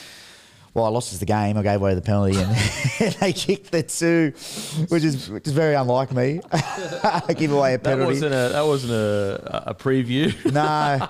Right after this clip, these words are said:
Speaker 1: no, but no, I just honestly remember how cold it was. And I just never, I hate the cold. And pe-, I went to England,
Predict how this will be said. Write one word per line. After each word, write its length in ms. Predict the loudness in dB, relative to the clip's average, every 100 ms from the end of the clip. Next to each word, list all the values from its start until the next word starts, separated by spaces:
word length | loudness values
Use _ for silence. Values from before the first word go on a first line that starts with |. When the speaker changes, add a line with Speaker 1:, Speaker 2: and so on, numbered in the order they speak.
| -2
Speaker 1:
no, 360 | 0 2 2 2
but 360 | 0 -2 -8 -4
no, 320 | 2 2 2
I 80 | 2
just 220 | -2 -4 -2
honestly 320 | -2 -2 -2
remember 240 | -2 -2
how 160 | 0 0
cold 320 | 0 -2 -2
it 60 | -2
was. 380 | -2 -2 -6 -16 _ _ -2
And 100 | -2
I 60 |
just 240 | -2 -4 -2
never, 260 | -2 0
I 260 | 0 0 0
hate 200 | -2 -6
the 60 | -6
cold. 380 | -4 -2 -2 -6 -20 -16
And 100 | -10
pe-, 100 | -8
I 120 | -6
went 180 | -6 -6
to 60 | -8
England, 360 | -6 -4 -6